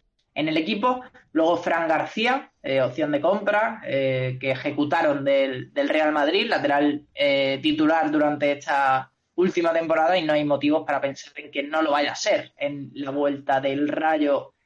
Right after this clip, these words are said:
a Primera División, así que Fran García, eh, parchecito recomendable. Y luego tenemos al, al defensor, a Baliu, que, mm,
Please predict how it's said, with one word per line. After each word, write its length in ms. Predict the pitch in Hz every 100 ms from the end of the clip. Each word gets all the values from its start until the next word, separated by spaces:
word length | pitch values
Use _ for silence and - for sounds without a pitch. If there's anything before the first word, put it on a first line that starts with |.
| _ -
a 180 | 160 165
Primera 420 | 175 165 170 170
División, 500 | 165 165 - 214 247
así 220 | 185 151
que 100 | 156
Fran 280 | 151 151 151
García, 520 | 147 - 170 185 208 - _ -
eh, 220 | 285 277
parchecito 580 | 294 - 196 - 180 185
recomendable. 840 | 170 170 175 170 190 208 254 -
Y 100 | -
luego 320 | 160 165 175
tenemos 480 | 185 170 180 202 208
al, 400 | 170 160 156 139
al 140 | - 147
defensor, 480 | 147 151 143 185 165
a 60 |
Baliu, 440 | 143 156 196 220 247 _ _ _
que, 600 | - 151 147 143 139 - _
mm, 400 | 127 143 143 139